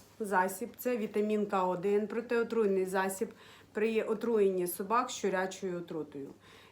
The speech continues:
Він також розраховується по вазі собаці. В мене в Telegram-каналі. Кому буде цікаво, напишіть мені під публікацію, я вам дам ссылку на Telegram-канал. Я розписала там, як вираховується той або інший препарат, е, при будь-якому виді отрути.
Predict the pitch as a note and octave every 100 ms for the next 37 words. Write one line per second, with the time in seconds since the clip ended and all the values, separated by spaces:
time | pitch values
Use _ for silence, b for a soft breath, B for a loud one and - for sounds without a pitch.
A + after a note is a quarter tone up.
0 | G3+ A#3+ B3 A#3+ G#3 G3 F#3+ F#3+ F#3 G3+
1 | A3 A3+ F3+ F3 E3+ E3+ G3+ G3+ G3+ G3
2 | F#3+ G3 G#3 B3 A#3+ G3+ A3+ C4+ C4 -
3 | G#3+ G#3 A3+ A#3 A3+ G#3+ F3+ F3 D#3+ G#3
4 | B3 B3+ G#3+ G#3 - G3+ F#3+ F3+ F3 E3+
5 | B B B - G#3 G#3 C4 B3+ B3+ A#3+
6 | G#3+ G#3+ G#3 G3+ G#3 C4 C#4+ - B3 A3
7 | G#3 G#3 G3+ A3 G#3+ - C4+ B3+ A3 G3+
8 | G#3 G3+ G3+ G#3+ G3+ G3 F#3 F3+ G3+ G#3+
9 | G#3+ B3 C4 C4 C4 B3+ A3+ A#3 B B
10 | B A#3+ A3+ B3 A#3+ A#3+ A3 G3+ G#3 G#3
11 | G3 A#3+ B3+ G#3 A3+ A3 G#3 G3+ G3+ G3+
12 | G3+ G#3+ A#3 - G3 G3 - G3+ A3 G#3
13 | G3 F#3+ F3+ G#3+ G#3 G#3+ G3 F#3+ G#3 F3
14 | F#3 F3 F3 D3+ D#3